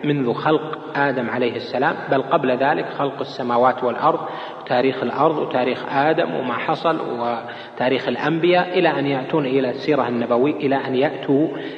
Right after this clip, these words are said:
إلى السيرة النبوية الشريفة، ثم يأتون إلى تاريخ،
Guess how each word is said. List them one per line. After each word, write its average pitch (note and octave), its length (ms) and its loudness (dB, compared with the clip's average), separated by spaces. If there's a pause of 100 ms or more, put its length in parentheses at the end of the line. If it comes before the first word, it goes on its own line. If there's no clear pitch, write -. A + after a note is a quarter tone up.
(100)
إلى C3 120 4
السيرة C3+ 480 0
النبوية A#2+ 600 2
الشريفة، D#3+ 600 -2 (480)
ثم D3+ 280 0
يأتون D3 600 2
إلى B2 240 0
تاريخ، B2+ 440 0